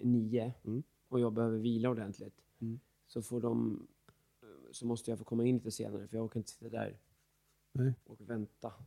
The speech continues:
Speaker 2: Mm.
Speaker 1: Även om det är jätteviktigt att vi sitter gemensamt och
Speaker 2: Mm.
Speaker 1: peppar igång, så ska jag stå där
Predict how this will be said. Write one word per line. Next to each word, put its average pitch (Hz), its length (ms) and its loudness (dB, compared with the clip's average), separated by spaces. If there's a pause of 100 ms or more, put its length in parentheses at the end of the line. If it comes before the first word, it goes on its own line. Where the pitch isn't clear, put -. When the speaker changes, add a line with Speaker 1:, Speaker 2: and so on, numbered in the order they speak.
(180)
Speaker 2:
Mm. 127 240 6 (1000)
Speaker 1:
Även 120 180 0
om 123 60 4
det 120 80 6
är 120 40 6
jätteviktigt 120 480 2
att 113 120 -4
vi 113 60 2
sitter 104 540 -4 (220)
gemensamt 113 640 0
och 107 280 -6 (280)
Speaker 2:
Mm. 127 220 8
Speaker 1:
peppar 113 200 -2
igång, 113 300 0
så 113 140 -14
ska - 160 -14
jag 107 240 -8 (680)
stå 135 280 0
där 104 280 2